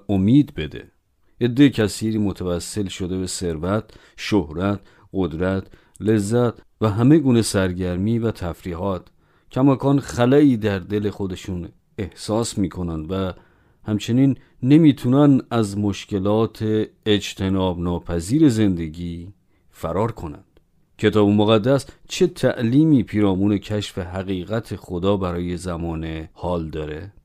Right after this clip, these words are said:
آیا در حال حاضر خداوند کلیسایی رو داره که تماماً بر حقایق کلام او استوار باشه؟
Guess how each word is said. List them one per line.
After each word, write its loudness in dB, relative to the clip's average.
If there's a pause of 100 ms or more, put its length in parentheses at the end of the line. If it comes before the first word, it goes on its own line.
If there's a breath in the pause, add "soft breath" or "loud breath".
(260)
آیا 6
در 4
حال -2
حاضر 0
خداوند -2
کلیسایی -4
رو -2
داره 0
که -4 (300 loud breath)
تماماً 4
بر 4 (320 soft breath)
حقایق 2
کلام 2
او 2
استوار 0
باشه؟ -6